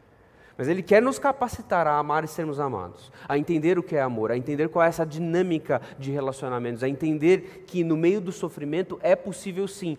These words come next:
observar o amor de Deus e também amar os outros. É possível sim entender cada vez mais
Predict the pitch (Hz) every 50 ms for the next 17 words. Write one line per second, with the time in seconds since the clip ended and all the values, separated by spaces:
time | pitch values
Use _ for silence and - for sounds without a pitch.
0 | - - - 165 156 - - - 170 156 147 160 170 196 208 202 190 185 180 165
1 | 147 147 135 139 151 156 147 151 - 156 143 143 147 151 151 147 131 135 147 156
2 | 139 110 98 92 90 87 - - - - - - - _ _ _ _ _ _ _
3 | _ _ _ _ _ _ _ _ - - 185 208 208 202 180 - 202 180 180 185
4 | - - - 180 170 147 127 117 110 123 - - - - - - - _ - 135
5 | 131 156 147 147 143 147 147 - 147 135 139 135 143 156 156 143 131 123 113 110
6 | 107 104 95 - - -